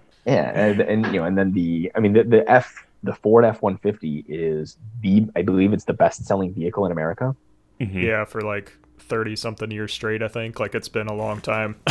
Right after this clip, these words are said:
Speaker 3: <laughs>
Speaker 1: And, and Ford is prioritizing, you know, I mean, all,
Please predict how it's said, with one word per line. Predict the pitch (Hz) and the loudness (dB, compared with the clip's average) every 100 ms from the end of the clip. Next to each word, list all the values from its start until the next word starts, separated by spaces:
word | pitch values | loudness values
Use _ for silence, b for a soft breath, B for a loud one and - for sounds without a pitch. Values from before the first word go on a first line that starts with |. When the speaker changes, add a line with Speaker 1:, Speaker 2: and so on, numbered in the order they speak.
| - | -2
Speaker 3:
<laughs> | 170 - - 110 - - - | -2 -2 -8 -10 -14 -18 2
Speaker 1:
And, | 120 104 101 98 101 | 6 10 10 8 4
and | - 98 92 | 2 2 2
Ford | - - 135 110 107 | 0 4 8 8 8
is | 98 95 - | 4 0 0
prioritizing, | - 90 98 98 98 92 92 | 0 6 6 6 0 -2 -6
you | |
know, | 90 | -6
I | |
mean, | 87 | -6
all, | 87 | -4